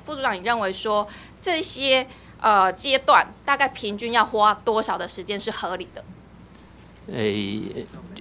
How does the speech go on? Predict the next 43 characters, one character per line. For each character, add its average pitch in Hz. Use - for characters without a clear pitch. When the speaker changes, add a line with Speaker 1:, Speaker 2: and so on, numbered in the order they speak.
Speaker 2:
依 156
照 127
每 113
一 120
个 123
船 120
的 127
状 113
况 110
哈， 104
其 -
实， 113
呃， 107
污 139
染 110
的 113
情 123
况 127
的 110
情 113
节 113
的 113
轻 127
重 117
其 120
实 113
是 120
不 120
一 117
样 110
的 98
哈。 101
那 135
不 160
过 156
如 131
果 139
说 135
就 135
以 101
这 165
一 123
次 110